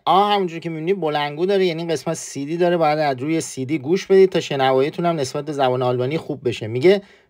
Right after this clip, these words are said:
hören Sie den Dialog und lesen Sie mit. میگه hören Sie یعنی بشنوید شما den Dialog، این دیالوگ رو، und و lesen Sie mit. Mit lesen یعنی باهاش بخونید، یعنی همچین که میشنوید ه-، با چشمتون هم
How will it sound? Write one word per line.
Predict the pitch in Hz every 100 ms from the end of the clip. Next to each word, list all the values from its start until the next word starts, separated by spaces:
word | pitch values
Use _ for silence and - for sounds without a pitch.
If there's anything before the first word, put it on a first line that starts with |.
| -
hören | 170 233 226 226
Sie | 202 214 214
den | 185 160 151
Dialog | 190 208 202 196 -
und | 151 147 156
lesen | 196 185 190 180
Sie | 180 170 151
mit. | 127 - -
میگه | 127 156
hören | 170 202 208 208
Sie |
یعنی | 196 185 165
بشنوید | 185 185 202 196
شما | 190 185 180
den | 160 143 139
Dialog، | 180 185 185
این | 170
دیالوگ | 160 147 135 147 190
رو، | 208 220 - _ _ _ _
und | 165 226 247 175 143
و | 175 214 240
lesen | 156 156 180 233 240 247 220
Sie | 220
mit. | 208 160 131 147
Mit | 220 220
lesen | 233 233 226 220
یعنی | 185 180 220 - _ _
باهاش | 147 147 180 202 196 143
بخونید، | 180 190 160 127
یعنی | 131 151
همچین | 160 165 180 156
که | 156 147
میشنوید | 139 139 143 - 151 143 165 226 208
ه-، | 139 147 117 127 127
با | 143 139
چشمتون | - 185 196 202 202
هم | 196 196 196